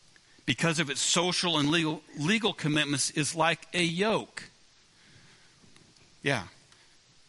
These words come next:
The Pharisees were busy reshaping that and loosening, loosening it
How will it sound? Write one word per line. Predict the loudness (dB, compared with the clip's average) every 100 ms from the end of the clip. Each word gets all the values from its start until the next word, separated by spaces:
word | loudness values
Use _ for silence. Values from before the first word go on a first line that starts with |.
| -20 -20 -20 -20 -8
The | 0
Pharisees | 2 2 0 0
were | 0
busy | 2 0 2 0
reshaping | 2 2 4 2 2 2 2
that | 2 2 2 2
and | 0 0
loosening, | 2 2 2 2 2 0 -2
loosening | -2 0 0 0 0 0
it | -6 -10